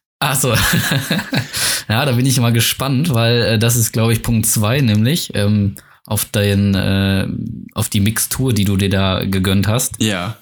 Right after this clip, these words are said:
Speaker 1: Ähm, nämlich die Verpflegung währenddessen. Aber fangen wir doch einfach mal ganz vorne an. Ähm, was für,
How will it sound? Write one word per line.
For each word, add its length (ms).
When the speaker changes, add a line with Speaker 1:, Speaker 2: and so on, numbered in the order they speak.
Speaker 1:
Ähm, 540
nämlich 280
die 120
Verpflegung 680
währenddessen. 680
Aber 180
fangen 360
wir 80
doch 200
einfach 340
mal 520
ganz 280
vorne 400
an. 440
Ähm, 580
was 500
für, 680